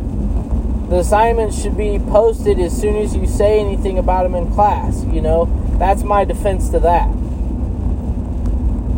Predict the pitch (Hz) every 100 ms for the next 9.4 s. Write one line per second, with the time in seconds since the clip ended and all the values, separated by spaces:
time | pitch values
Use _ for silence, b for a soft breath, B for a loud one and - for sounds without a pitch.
0 | - - - - - - - - - -
1 | 175 160 151 143 131 - - - - 202
2 | 202 196 180 170 165 - - - - -
3 | - - - - - - - - - -
4 | - 185 185 185 175 160 165 - - -
5 | - - - - - - - - - -
6 | - - - - 214 262 254 - - -
7 | - - - - - - 226 269 302 -
8 | 262 247 240 240 254 247 - 226 226 220
9 | 220 233 214